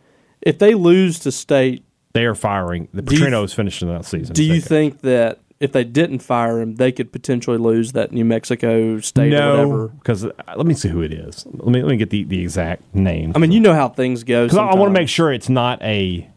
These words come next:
Speaker 1: That, that, they'll,
Speaker 2: a,
Speaker 1: they
Speaker 2: a
Speaker 1: should
Speaker 2: re-,
Speaker 1: win that just
Speaker 2: it's, no,
Speaker 1: by
Speaker 2: okay, it's Abilene Christian. It's an
Speaker 1: Oh,
Speaker 2: F-,
Speaker 1: yeah, yeah,
Speaker 2: F C S
Speaker 1: they won't
Speaker 2: school.
Speaker 1: lose that one.
Speaker 2: They can't lose that one. But they could lose to L S U, like, fifty-eight to nothing or something.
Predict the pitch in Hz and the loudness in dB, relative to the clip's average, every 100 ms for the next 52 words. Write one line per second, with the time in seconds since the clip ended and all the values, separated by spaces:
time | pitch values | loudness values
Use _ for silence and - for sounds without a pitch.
0 | _ - 202 - 190 226 175 247 - 226 | _ 0 0 2 2 2 4 4 6 4
1 | 233 240 139 147 170 147 139 131 127 170 | 4 2 2 4 4 4 2 2 0 -2
2 | 135 196 147 147 127 131 139 170 147 127 | 2 2 2 0 -2 -2 -2 -2 0 -2
3 | 107 120 95 - 90 123 139 170 135 127 | -2 -4 -4 -4 -4 0 4 6 6 2
4 | 170 - 110 127 110 110 - 98 71 104 | 0 -2 -2 -2 -2 -6 -8 -12 -6 -2
5 | 160 165 170 131 113 82 80 80 _ _ | 0 0 0 0 -2 -6 -12 -18 _ _
6 | _ _ _ _ - 123 127 131 139 135 | _ _ _ _ -2 0 0 0 0 0
7 | - 110 110 - 123 104 92 - - 123 | -2 -2 -2 -2 0 0 -2 -6 -4 -4
8 | - 104 98 90 87 92 90 78 - 67 | 0 0 0 -2 -2 -2 -6 -8 -8 -8
9 | - - | -10 -18